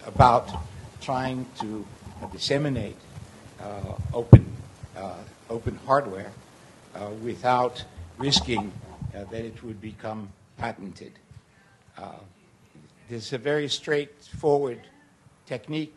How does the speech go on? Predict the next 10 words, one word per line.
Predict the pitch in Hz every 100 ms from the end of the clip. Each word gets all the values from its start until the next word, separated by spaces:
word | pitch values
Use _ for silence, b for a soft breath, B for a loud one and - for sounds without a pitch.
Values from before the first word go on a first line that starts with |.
| -
which | 117 -
is | 127 - - - - - - - - 107
widely | 120 127 117 113
used | 110 156 123 127 147 -
in | 92
some | - 127 143
parts | - 113 - -
of | 107
the | 113
world. | 120 117 110 -